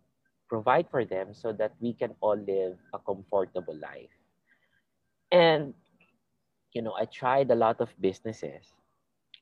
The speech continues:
And, um, I had this cart business because I was into food. I tried opening a food cart business. And then I suddenly, when I was in Epa Q Mart, making pamamalengke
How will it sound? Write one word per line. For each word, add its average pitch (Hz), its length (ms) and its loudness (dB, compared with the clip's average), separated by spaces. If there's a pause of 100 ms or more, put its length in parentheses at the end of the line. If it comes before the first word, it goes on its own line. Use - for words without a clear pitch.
(420)
And, 113 640 6
um, 104 260 2 (300)
I 113 100 -2
had 107 280 0
this 104 140 -10
cart 120 320 4
business 110 640 -4
because 101 240 -8
I 101 140 -4
was 101 200 4
into 117 340 -8
food. 113 480 -4
I 101 140 -4
tried 101 520 -4 (140)
opening 110 580 -6 (440)
a 110 60 -4
food 113 280 -2
cart 110 300 4
business. 98 440 -6
And 110 120 -8
then 107 120 -2
I 104 300 -4 (1160)
suddenly, 113 840 0
when 104 180 -6
I 104 120 -4
was 110 180 -4
in 107 140 -4
Epa 107 380 0
Q 107 240 -4
Mart, 95 340 -4 (1900)
making 117 440 -2
pamamalengke 98 1120 -2